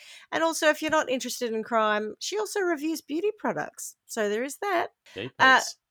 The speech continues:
Speaker 2: She's
Speaker 1: yeah.
Speaker 2: got skills.
Speaker 1: She has many skills. Uh,
Speaker 2: They're
Speaker 1: also, Wik-,
Speaker 2: multiplying.
Speaker 1: <laughs> Wikipedia, Oxygen dot com and t-, the Tampa Bay News. And I also, not wanting to give it all away, watched a Channel four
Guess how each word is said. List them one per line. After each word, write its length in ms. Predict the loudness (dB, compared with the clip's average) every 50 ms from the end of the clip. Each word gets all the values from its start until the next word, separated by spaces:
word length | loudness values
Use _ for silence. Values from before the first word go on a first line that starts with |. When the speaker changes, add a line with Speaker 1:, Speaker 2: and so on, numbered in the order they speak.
| _ _ 0
Speaker 2:
She's 80 | 4
Speaker 1:
yeah. 220 | 4 6 6 6 4
Speaker 2:
got 160 | 2 0 -2
skills. 600 | -6 0 2 2 4 4 2 0 -2 -6 -8 -8 -12 _ _ -20 _ _ -8 -4
Speaker 1:
She 220 | -4 0 0 0
has 320 | 4 4 4 4 4 0 -2
many 300 | -2 -2 0 -2 -2 -4
skills. 600 | -6 -6 -6 -4 -4 -4 -4 -4 -8 -10 -14 -10 -2
Uh, 120 | 2 4 4
Speaker 2:
They're 100 | 4 4
Speaker 1:
also, 240 | 4 2 2 2 2 2 2
Wik-, 200 | 0 0 -2 0
Speaker 2:
multiplying. 520 | 2 4 4 4 4 0 -2 -4 -4 -4 -6 -6 -4 -4
Speaker 1:
<laughs> 760 | -6 -6 -6 -10 -14 -14 _ -16 -16 -16 -16 -18 -20 _ -2
Wikipedia, 680 | -2 -2 0 -2 -2 2 4 4 4 4 4 2 2 2 0 -4 -10 _ _ _ _ -20 -20 _ _ _ _
Oxygen 460 | 0 0 2 -2 -6 -4 -4 -6 -2
dot 200 | -2 -4 -4 -4
com 320 | 0 2 4 4 4 4 0
and 140 | -2 -2
t-, 140 | -4 -6 -10 -10
the 160 | -4 -4 -4
Tampa 360 | -4 -2 -2 -2 -2 -4 -4
Bay 200 | -2 -2 -2 -2
News. 600 | -2 -4 -4 -2 -2 -4 -6 -6 -8 -8 -10 -10 -8 -4
And 180 | -4 -2 0 2
I 160 | 2 2 2
also, 720 | 0 0 -2 -4 -2 0 2 2 2 2 0 0 -4 -6 -10 -16 _ _ _
not 180 | -6 -4 -2 -2
wanting 200 | -2 -4 -4 -6
to 100 | -8 -6
give 160 | -6 -6 -4
it 80 | -2 -2
all 220 | -2 0 0 0
away, 580 | -2 0 0 0 2 2 2 0 0 -2 -6 -10 _ -20 _ _ _
watched 300 | -6 -4 -4 -4 -4 -6
a 60 | -4
Channel 320 | -4 -2 0 2 2 2 0
four 460 | -2 -4 -2 0 0 0 -2 -2 -6